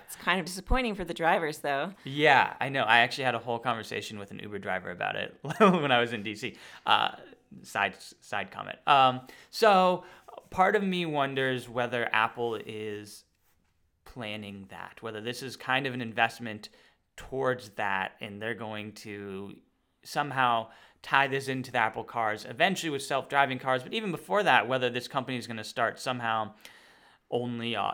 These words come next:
Speaker 2: using Apple cars or something like that.
Speaker 1: Or even if it's just some sort of, like,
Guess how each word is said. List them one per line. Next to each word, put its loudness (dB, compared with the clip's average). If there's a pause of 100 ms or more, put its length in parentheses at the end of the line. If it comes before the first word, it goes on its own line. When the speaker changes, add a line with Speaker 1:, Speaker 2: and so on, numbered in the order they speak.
Speaker 2:
using -8
Apple -4
cars 4
or -6
something -8
like -4
that. 0 (720)
Speaker 1:
Or 0
even -4
if -4
it's -8
just 0
some -4
sort -4
of, -4
like, -4